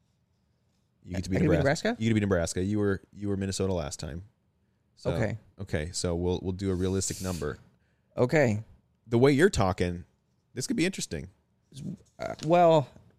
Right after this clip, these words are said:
Speaker 2: we didn't, I mean, we didn't really talk much about their defense. They actually have a really good front seven that I think is gonna give Nebraska all sorts of fits.
Speaker 1: Yeah, they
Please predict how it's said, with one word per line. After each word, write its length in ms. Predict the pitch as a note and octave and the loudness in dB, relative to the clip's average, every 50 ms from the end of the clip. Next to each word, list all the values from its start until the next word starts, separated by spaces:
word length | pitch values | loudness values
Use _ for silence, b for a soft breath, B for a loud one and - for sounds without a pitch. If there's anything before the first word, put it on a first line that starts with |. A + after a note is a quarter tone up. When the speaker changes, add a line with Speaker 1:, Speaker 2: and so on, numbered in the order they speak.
| _ _ | _ _
Speaker 2:
we 100 | C#3 D3+ | -2 0
didn't, 220 | F3 G3+ F3+ C#3 - | 2 4 2 2 2
I 60 | - C3+ | 4 4
mean, 120 | D3 D3+ | 6 6
we 80 | E3+ F#3+ | 6 6
didn't 120 | G3 D3+ | 6 6
really 140 | C#3 C#3+ A#2+ | 6 6 6
talk 260 | - - B2 C#3 - | 4 2 -2 0 0
much 180 | B2 A2+ G#2+ - - | 0 -2 -2 0 0
about 460 | - G#2+ G#2 A#2 A2 A2 B2 - - | 0 0 2 2 2 2 2 0 4
their 160 | D3+ D#3 D#3 | 4 4 4
defense. 400 | D3+ F3+ E3+ - - F3+ E3 D#3 | 4 2 -2 0 0 -2 0 2
They 100 | - D#3+ F#3+ | 2 2 2
actually 180 | E3+ - C#3 | 2 2 0
have 80 | B2+ B2 | 2 4
a 40 | B2 | 2
really 180 | A#2+ A#2+ B2+ A#2 | 2 2 0 0
good 280 | B2 C3+ A#2+ A2+ A#2 | 2 0 0 0 -4
front 300 | - - C3 A#2 A2 - | -4 0 0 0 0 -2
seven 380 | - - A#2+ A2 A2 G#2+ G#2+ G#2+ | -4 0 0 0 0 0 -2 -2
that 100 | A2 A2 | 0 0
I 60 | G#2+ | -2
think 220 | G#2+ - A#2 - | -2 -4 -6 -6
is 100 | A#2+ A2 | -6 -6
gonna 180 | A2+ A2+ A2 A2 | -4 -4 -4 -2
give 180 | G#2 G#2+ G#2+ G#2 | -2 -4 -4 -2
Nebraska 420 | A2 G2+ A2+ A2 A2 - - A2+ | -2 0 2 0 0 0 -2 -4
all 100 | - A#2 | -4 -4
sorts 260 | - - A#2 A#2 - | -2 -4 -4 -4 -4
of 80 | - - | -8 -4
fits. 100 | - A#2+ | 4 6
Speaker 1:
Yeah, 120 | A#2+ G#2+ | 6 8
they 140 | G2+ A#2 | 8 6